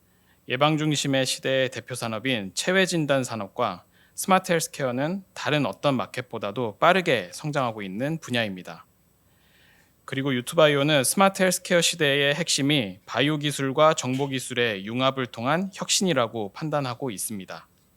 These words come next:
조금 더 구체적으로 의료 산업 생태계 현황을 살펴보도록 하겠습니다.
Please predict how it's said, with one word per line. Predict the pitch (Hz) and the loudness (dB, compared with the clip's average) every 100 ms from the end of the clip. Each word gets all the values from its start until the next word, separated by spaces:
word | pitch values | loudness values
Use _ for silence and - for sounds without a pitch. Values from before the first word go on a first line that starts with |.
| _ _ _ _ _ _ _ _ _ _ _ _ _ _ _ _ _ _ _ _ _ _ _ _ _ _ _ _ _ - - - - | _ _ _ _ _ _ _ _ _ _ _ _ _ _ _ _ _ _ _ _ _ _ _ _ _ _ _ _ _ -20 -20 -18 -6
조금 | 143 147 | -2 2
더 | 156 | 2
구체적으로 | 143 151 - 180 175 135 135 147 123 | 2 0 4 6 6 4 0 2 0
의료 | 120 135 | -2 -2
산업 | 147 139 127 | -2 -2 -2
생태계 | 180 175 175 160 | -4 -2 -2 -2
현황을 | 160 156 143 151 175 | -2 -2 0 0 -2
살펴보도록 | - 180 160 135 117 110 143 | -2 -4 -2 -2 -4 -6 -6
하겠습니다. | 143 - 95 92 90 | -6 -8 -10 -10 -12